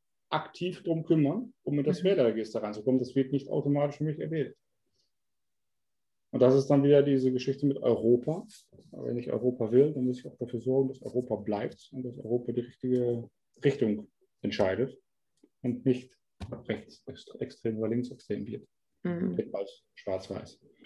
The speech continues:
Speaker 2: Zu dem, was du gerade auch gesagt hast. Also ich war letztes, also ich war über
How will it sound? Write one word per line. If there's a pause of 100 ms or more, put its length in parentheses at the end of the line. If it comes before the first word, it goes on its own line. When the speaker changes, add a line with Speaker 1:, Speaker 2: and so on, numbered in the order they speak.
(120)
Speaker 2:
Zu
dem,
was
du
gerade
auch
gesagt
hast.
Also
ich
war (360)
letztes,
also
ich
war
über